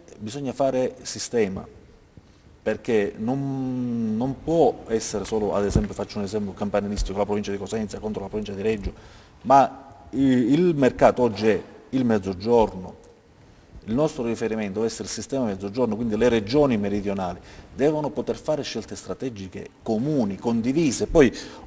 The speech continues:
ognuno avrà le sue peculiarità, le sue, mm, diciamo, specificità, ma l'errore è chiudersi nel proprio, oh, campanile. Col federalismo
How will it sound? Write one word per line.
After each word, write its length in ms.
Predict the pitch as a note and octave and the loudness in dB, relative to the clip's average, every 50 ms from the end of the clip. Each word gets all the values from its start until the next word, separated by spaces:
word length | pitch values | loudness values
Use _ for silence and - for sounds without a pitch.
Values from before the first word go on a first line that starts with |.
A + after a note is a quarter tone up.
| - - - | -12 -4 2
ognuno 540 | C3+ C#3 C#3+ D3+ D#3+ F3 G3 G3 F#3 E3 | 2 2 2 2 2 0 2 2 4 4
avrà 220 | C#3 B2 B2+ B2+ A#2+ | 4 6 6 6 6
le 280 | A#2 A2+ A2 A2 G#2+ | 6 4 0 0 -2
sue 260 | G2+ - - C#3+ B2+ - - - - - | -2 -2 -2 -4 -4 -4 -6 -10 -10 -6
peculiarità, 640 | - G#2+ - A#2 G#2+ A2 G#2+ G2+ G#2 - D3 C3+ | -4 -4 -2 -2 0 0 0 0 0 4 4 4
le 80 | A2+ G2+ | 4 4
sue, 260 | F#2+ - - B2 A2+ A2 - - - B2 | 0 -2 0 0 0 -2 -4 -8 -10 -8
mm, 340 | A2+ A2 G#2+ G#2+ A2 A2 G#2+ | -6 -4 -4 -4 -4 -4 -4
diciamo, 200 | G#2 - A2+ G#2+ | -2 -2 -4 -4
specificità, 800 | G2+ - - A#2+ G2+ A#2 G#2+ A2 G#2 G#2+ G#2+ G#2 B2+ G2+ F2 - - - - - - - | -4 -4 -4 -4 -4 -4 -6 -6 -6 -6 -2 2 2 2 2 0 -12 -20 -20 -20 -20 -10
ma 260 | - F#2+ A2+ A2 - - - | -4 -2 0 0 0 -2 0
l'errore 720 | A#2 B2 B2 A2+ C3 D#3 E3+ F3 D#3+ C3 A2+ A2+ B2 B2 | 4 4 4 6 6 6 6 6 6 6 6 6 4 4
è 120 | - - | 2 -4
chiudersi 540 | - - C3 C3 C#3 C3 B2+ - - - A2+ | -6 -4 -2 0 2 2 0 0 -2 -2 -2
nel 160 | G#2 G2+ G2 | -2 -2 -4
proprio, 300 | - - A2+ G2+ - G2+ | -4 -4 -6 -4 -2 -4
oh, 600 | F#2 F2 - - F#2+ F#2 - D#2+ D#2+ E2 E2 - - - - - - - _ _ | -4 -4 -6 -8 -8 -8 -8 -10 -10 -10 -12 -14 -16 -18 -20 -20 -20 -20 _ _
campanile. 600 | - - G2+ G2 - G#2 G#2+ A2+ G#2 F2+ F2+ - - - - - - - - - - - | -4 -2 -2 0 2 2 2 2 0 -4 -6 -10 -14 -18 -20 -20 -20 -20 -20 -20 0 6
Col 180 | - F3 F#3+ | 10 10 10
federalismo 960 | F3+ - E3+ D3+ D#3 D#3+ D#3+ E3 F#3+ G3 E3 D#3 D#3 C3+ A#2 A2 - - - | 10 8 6 8 8 8 8 8 6 2 0 -2 -2 0 -2 -2 -2 -6 -16